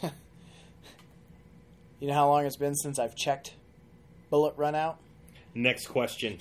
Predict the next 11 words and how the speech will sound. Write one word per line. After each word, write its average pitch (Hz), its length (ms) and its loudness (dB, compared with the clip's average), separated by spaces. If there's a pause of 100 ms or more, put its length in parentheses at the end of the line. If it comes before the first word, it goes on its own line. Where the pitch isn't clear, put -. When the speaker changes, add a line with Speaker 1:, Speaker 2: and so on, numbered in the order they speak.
(120)
Speaker 1:
<laughs> 254 760 4 (800)
Like, 190 160 12
honestly, 202 400 8
I've, 180 320 10
I've 160 200 4
loaded 160 280 4
a 135 60 0
ton 147 240 0
in 143 100 -2
Hornady 147 420 -2
dies, 147 340 4